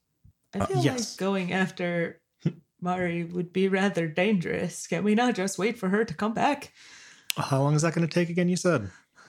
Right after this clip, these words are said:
Speaker 2: Um, I have no idea about the
Speaker 3: All right.
Speaker 2: timeline in which we're going to, uh, try and attack. Um, yes, I've heard about reports, though, is that it is eerily quiet at Wycliffe.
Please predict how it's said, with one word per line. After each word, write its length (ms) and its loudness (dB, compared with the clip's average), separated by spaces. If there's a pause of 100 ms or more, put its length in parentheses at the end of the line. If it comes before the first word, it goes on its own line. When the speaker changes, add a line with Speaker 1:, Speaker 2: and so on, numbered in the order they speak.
(680)
Speaker 2:
Um, 640 4 (640)
I 120 6
have 380 0
no 240 4
idea 380 2
about 260 0
the 80 -4
Speaker 3:
All 100 0
right. 200 0
Speaker 2:
timeline 260 -2
in 80 -2
which 220 -4
we're 80 -2
going 280 -2
to, 520 -2
uh, 260 0
try 300 -2
and 80 -4
attack. 520 -2 (600)
Um, 480 0 (1200)
yes, 220 2
I've 140 2
heard 140 2
about 220 2
reports, 480 -2
though, 340 2
is 200 -4
that 200 -2
it 160 -2
is 320 -8 (180)
eerily 400 4
quiet 460 -2
at 140 -6
Wycliffe. 560 -8